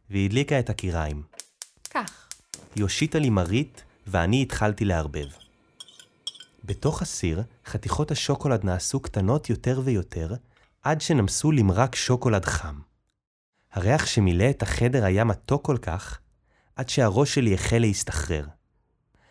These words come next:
Speaker 1: אחר כך היא שפכה את מרק השוקולד החם על משטח שיש,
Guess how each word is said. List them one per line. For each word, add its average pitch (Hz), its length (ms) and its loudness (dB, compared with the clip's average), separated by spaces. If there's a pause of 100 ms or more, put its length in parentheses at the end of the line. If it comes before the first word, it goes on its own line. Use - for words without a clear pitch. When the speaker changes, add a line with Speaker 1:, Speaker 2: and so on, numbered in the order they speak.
(180)
Speaker 1:
אחר 95 300 -4
כך 170 280 -2
היא 127 80 -2
שפכה 120 400 0
את 131 120 -4
מרק 104 320 2
השוקולד 117 500 0
החם 85 380 -4
על 85 100 -2
משטח 110 420 -4
שיש, - 480 -6